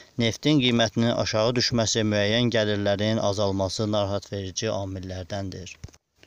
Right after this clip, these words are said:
Uşaq pulu məsələsinin əvvəl həll etmə imkanı var idi.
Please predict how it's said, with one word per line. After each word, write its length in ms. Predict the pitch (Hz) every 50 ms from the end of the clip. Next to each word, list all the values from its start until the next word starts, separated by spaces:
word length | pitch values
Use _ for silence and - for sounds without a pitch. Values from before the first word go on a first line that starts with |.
| _ _ - _ _ _ _ _
Uşaq 340 | 135 113 - 135 131 - -
pulu 180 | - 139 175 180
məsələsinin 640 | 160 135 - 131 120 120 117 - - 127 135 143 -
əvvəl 380 | 120 117 107 123 131 131 123
həll 180 | 120 123 120 117
etmə 320 | 110 - - 113 113 117
imkanı 420 | 113 104 - - 104 107 110 113 104
var 220 | 110 107 98 95
idi. 240 | 90 90 - -